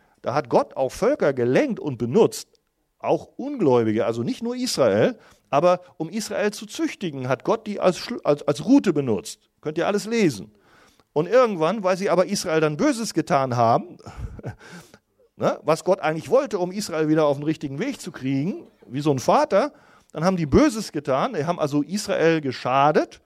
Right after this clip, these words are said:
Gott hat's benutzt. Gleichzeitig war das natürlich ein Verbrechen, was sie da mit Israel gemacht haben. Und hinterher hat Gott die noch gerichtet, und zwar wegen des Verbrechens,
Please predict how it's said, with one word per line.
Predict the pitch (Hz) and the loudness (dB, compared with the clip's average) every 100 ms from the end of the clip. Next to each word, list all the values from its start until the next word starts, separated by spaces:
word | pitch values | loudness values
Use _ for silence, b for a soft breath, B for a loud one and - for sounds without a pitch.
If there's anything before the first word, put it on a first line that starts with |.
| _ _ _ _ _ _ _ | _ _ _ _ _ _ _
Gott | 160 165 | -4 0
hat's | 165 - | -2 -2
benutzt. | - 123 127 330 - - - _ _ _ _ _ _ _ _ _ _ _ _ _ _ _ _ _ _ _ | -8 -4 0 0 -2 -12 -18 _ _ _ _ _ _ _ _ _ _ _ _ _ _ _ _ _ _ _
Gleichzeitig | 123 196 208 196 | -4 -2 -2 -2
war | 175 | 0
das | 185 175 | 0 0
natürlich | 165 170 | -4 -6
ein | 139 | -2
Verbrechen, | - 120 160 302 196 | -2 2 0 0 -2
was | 127 - | -4 -2
sie | 127 | -2
da | 123 | -2
mit | 127 | -4
Israel | 131 - 117 | -4 -2 0
gemacht | 117 214 - | 2 0 2
haben. | 135 139 240 214 | 2 2 0 -6
Und | 147 147 | -4 -2
hinterher | 294 240 170 226 | 2 2 2 2
hat | 202 | 0
Gott | 202 214 | 0 -2
die | 220 | 2
noch | 226 | 0
gerichtet, | 233 247 320 - 190 | 0 -2 -2 -2 -2
und | 196 | -2
zwar | - 196 190 | -2 -2 -2
wegen | 240 220 | -4 -4
des | 214 | -2
Verbrechens, | 180 151 175 - 226 - | -2 2 0 0 -8 -12